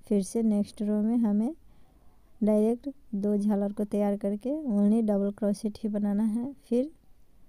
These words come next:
Next row में half part से हमें lock करके लेना है।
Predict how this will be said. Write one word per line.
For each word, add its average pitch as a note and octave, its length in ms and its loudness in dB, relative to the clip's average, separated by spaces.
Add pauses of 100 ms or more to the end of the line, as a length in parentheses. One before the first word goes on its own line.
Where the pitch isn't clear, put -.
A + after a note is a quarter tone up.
(300)
Next G#3+ 380 2
row G#3 180 0
में A#3+ 180 0 (1800)
half G#3 320 -2
part G#3 220 0
से - 160 -6
हमें G#3+ 280 2
lock F#3+ 260 2
करके G#3+ 340 -2
लेना G#3 280 2
है। B3+ 200 0